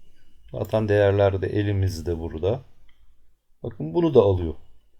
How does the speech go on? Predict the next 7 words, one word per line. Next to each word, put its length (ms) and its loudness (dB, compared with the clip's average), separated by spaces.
Arkadaşlar 640 4
çalışmamızı 840 2
bir 120 0
saatlik 560 4
grafik 400 -4
üzerinde 420 -2
yapıyorduk. 640 -8